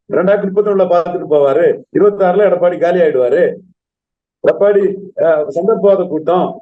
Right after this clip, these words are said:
தோத்தா உடனே காலியாகி சதறி போயிடும். சசிகலா காலில் விழுந்துக்கிட்டு ஜெயலலிதா படத்தை தூரத்துக்கு போட்டுட்டு சசிகலா காலில் விழுந்தவங்க பவருக்காக தானே. அஹ், இப்ப சசிகலாவை பாஜக அடிச்சதும்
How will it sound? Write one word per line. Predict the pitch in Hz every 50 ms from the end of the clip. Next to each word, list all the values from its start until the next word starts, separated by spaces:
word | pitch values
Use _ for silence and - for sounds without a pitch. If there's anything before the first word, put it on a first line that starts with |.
| _ _ -
தோத்தா | - 190 202 196 226
உடனே | 233 208 196 196 202 214
காலியாகி | 190 180 180 180 185 180 180 202
சதறி | 190 180 180 180 185 190 185
போயிடும். | 185 156 147 143 139 131 147 165 160 - - - - _ _ _
சசிகலா | - 156 170 - 208 196 202 190 -
காலில் | 180 185 185 190
விழுந்துக்கிட்டு | 180 175 165 147 165 165 160 160 - - 202 196 190 - - - - _ _
ஜெயலலிதா | - 185 202 196 196 180 -
படத்தை | 175 180 180 185 180
தூரத்துக்கு | 180 185 185 - 170 160 151
போட்டுட்டு | 147 160 160 170 190 185
சசிகலா | 175 170 151 165 180 175 165 147
காலில் | 147 156 160 156
விழுந்தவங்க | 143 135 135 127 123 117 113 113 131 156 143 - - _ _ _ -
பவருக்காக | - 180 202 214 196 190 185 170 160 151
தானே. | 139 135 135 160 202 185 147 - - _ _ _ _ _ -
அஹ், | 139 147 147 143
இப்ப | 143 147 151
சசிகலாவை | 139 175 180 180 208 202 190 185 180 180 175 156 147 143 - - _ _ - - -
பாஜக | 175 180 180 190 180 175 175
அடிச்சதும் | 160 165 165 165 175 175 175 180 175 160